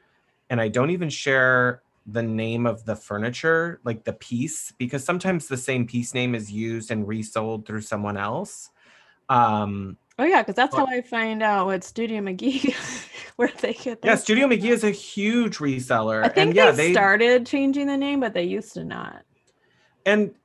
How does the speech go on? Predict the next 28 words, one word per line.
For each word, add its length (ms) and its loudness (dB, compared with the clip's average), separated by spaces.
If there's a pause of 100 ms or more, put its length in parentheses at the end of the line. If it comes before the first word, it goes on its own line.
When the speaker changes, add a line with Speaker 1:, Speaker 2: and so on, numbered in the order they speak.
Speaker 1:
and 340 2
some 240 0
of 120 2
this 180 -2
is 100 -4
gonna 220 2
happen, 500 0
but 140 2
I 80 4
guess 320 -2
what 120 4
I 180 4
share 320 2
with 180 -2
clients 600 -2
is 340 -4 (520)
you're, 580 2 (800)
I'm, 360 2
you're 160 2
not 260 4
hiring 520 2
me 220 0
to 120 -8
just 220 -8
pass 360 0
along 540 0
my 160 -2
discount. 640 -8